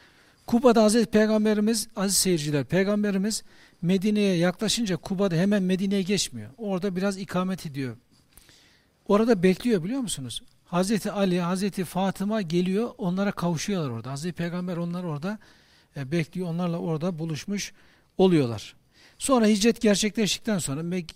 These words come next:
e, Medine'ye hicret ettikten sonra Aleyhisselatü Vesselam kızı Fatıma ile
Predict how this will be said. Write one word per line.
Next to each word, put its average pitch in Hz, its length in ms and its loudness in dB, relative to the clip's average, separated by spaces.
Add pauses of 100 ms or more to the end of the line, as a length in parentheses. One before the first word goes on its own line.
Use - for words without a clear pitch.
e, 180 80 -6
Medine'ye 160 460 -2
hicret 156 280 -4
ettikten 165 360 -6
sonra 151 200 -8
Aleyhisselatü 147 580 -8
Vesselam 165 480 -4 (520)
kızı 180 280 0
Fatıma 185 560 0
ile 175 340 0